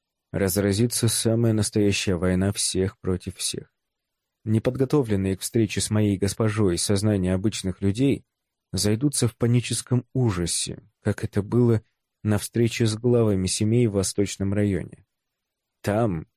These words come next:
я контролировал ситуацию хотя бы частично, а здесь обнаружена ошибка в расчетах. Холодно произнес источник. Варианты последствий с учетом новых данных просчитываются.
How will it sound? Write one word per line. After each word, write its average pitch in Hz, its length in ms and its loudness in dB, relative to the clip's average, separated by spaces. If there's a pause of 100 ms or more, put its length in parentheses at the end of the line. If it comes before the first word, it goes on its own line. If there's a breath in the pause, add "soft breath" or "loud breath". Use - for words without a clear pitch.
(100)
я 95 420 0
контролировал 107 880 0
ситуацию 107 640 -2
хотя 101 260 -2
бы 92 120 -4
частично, - 800 -6
а 85 60 -2
здесь 95 520 -4 (1600)
обнаружена 107 680 2
ошибка 101 420 -2
в 98 40 2
расчетах. - 720 -4 (600)
Холодно 151 540 0
произнес 120 540 2
источник. 98 640 -4 (120)
Варианты 101 580 0
последствий 101 680 0
с - 100 -8
учетом 104 420 -2
новых 95 320 0
данных 104 400 0
просчитываются. - 920 -4